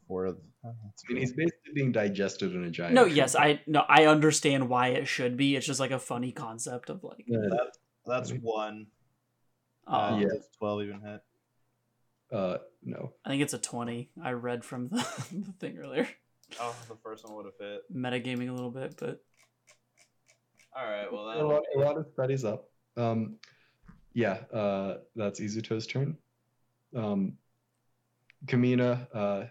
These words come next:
Speaker 2: recoils a little bit and, uh, yells, "Batter up!"
Speaker 3: <laughs>
Speaker 2: and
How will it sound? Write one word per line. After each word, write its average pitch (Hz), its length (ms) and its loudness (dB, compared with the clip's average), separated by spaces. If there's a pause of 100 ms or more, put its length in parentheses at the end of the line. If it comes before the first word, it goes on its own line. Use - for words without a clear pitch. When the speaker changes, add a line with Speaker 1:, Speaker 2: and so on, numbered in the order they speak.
(480)
Speaker 2:
recoils 117 480 0
a 117 60 -2
little 117 160 -2
bit 123 140 -2
and, 98 220 -2 (160)
uh, 92 200 -14 (320)
yells, 107 340 -2
"Batter 147 460 -2
up!" 185 240 -4 (560)
Speaker 3:
<laughs> - 760 -14
Speaker 2:
and 98 320 -6